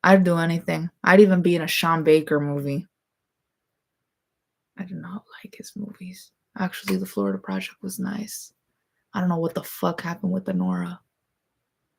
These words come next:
What the fuck was that? <laughs> God, and I really do like Mikey Madison. I haven't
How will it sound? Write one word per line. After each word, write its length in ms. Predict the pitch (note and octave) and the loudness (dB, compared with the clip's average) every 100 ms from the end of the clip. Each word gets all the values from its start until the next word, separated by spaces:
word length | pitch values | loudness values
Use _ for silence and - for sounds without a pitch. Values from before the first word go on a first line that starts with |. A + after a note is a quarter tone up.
| _ _ _ _ | _ _ _ _
What 180 | - G3 | 0 0
the 120 | E3 | -2
fuck 440 | D#3+ - F3 G3 G3 | -8 -2 4 4 4
was 220 | D3+ D#3+ | -4 -4
that? 260 | D3 - - _ _ _ - - - _ _ _ _ _ _ _ _ _ _ _ _ _ - | -10 -16 -20 _ _ _ -12 -12 -14 _ _ _ _ _ _ _ _ _ _ _ _ _ -2
<laughs> 720 | - D#3+ C4 C#4 D4 C#4+ C#4+ - - - - - - - - F#3+ F#3 E3 - - - | 0 0 -2 -4 -4 -4 -6 -8 -12 -18 -20 -20 -20 -12 -4 -4 -4 -12 -18 -20 -2
God, 220 | F#3 F#3+ | 2 4
and 120 | F#3+ | 4
I 80 | G#3+ | 4
really 360 | A#3+ G3+ G3+ G3 | 6 6 6 4
do 220 | E3 F#3+ | 2 2
like 260 | F#3 F3+ | 2 0
Mikey 300 | F#3 F3+ F#3 | -2 -2 -4
Madison. 580 | E3+ E3+ E3+ - F3+ E3+ - _ _ _ _ _ _ - | -6 -6 -8 -8 -10 -10 -12 _ _ _ _ _ _ 4
I 120 | G3+ | 6
haven't 300 | C#4+ D4 | 6 4